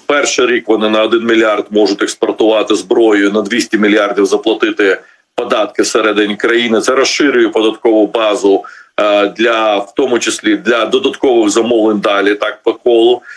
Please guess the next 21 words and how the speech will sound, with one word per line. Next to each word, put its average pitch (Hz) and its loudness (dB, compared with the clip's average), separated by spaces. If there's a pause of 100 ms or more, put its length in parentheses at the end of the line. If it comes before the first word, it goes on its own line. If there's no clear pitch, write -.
(220)
Отримувати 160 0
авансові 156 0
платежі. 117 0 (500)
Ми 113 0
повинні 151 2
розуміти, 160 2
в 147 -2
чому 139 0
у 139 0
нас 123 0
проблема. 113 0
У 107 2
нас 143 0
же 143 0
не 143 2
даються 139 0
авансових 127 0
платежів 139 -2 (140)
для 104 0
розширення 131 -2
виробництва, 117 -2